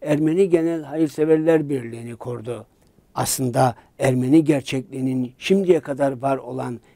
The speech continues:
en iyi milliyetçi yapısıdır. Ermeni gerçekliğinde hayırseverliğin binlerce yıllık bir geçmişi vardır. Boğaz Nubar'ın bu girişiminin amacı Pan-Ermeni sorunlarına çözüm bulmak, bunları birlikte çözmektir.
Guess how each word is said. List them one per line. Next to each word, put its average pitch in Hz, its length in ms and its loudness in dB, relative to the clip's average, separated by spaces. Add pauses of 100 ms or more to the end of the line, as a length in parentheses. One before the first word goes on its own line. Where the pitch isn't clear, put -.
(140)
en 202 180 6
iyi 175 180 4
milliyetçi 139 560 -2
yapısıdır. 110 640 -10 (600)
Ermeni 175 440 4
gerçekliğinde 131 800 -2
hayırseverliğin 139 1040 0
binlerce 156 520 2
yıllık 147 480 2
bir 127 120 -6
geçmişi 123 560 -6
vardır. 127 460 0 (640)
Boğaz 139 300 4
Nubar'ın 143 560 2 (240)
bu 202 160 2
girişiminin 147 640 2
amacı 131 520 0
Pan-Ermeni 151 800 0
sorunlarına 147 680 2
çözüm 139 400 0
bulmak, 165 460 4 (260)
bunları 156 500 4
birlikte 143 400 -6
çözmektir. 120 640 -10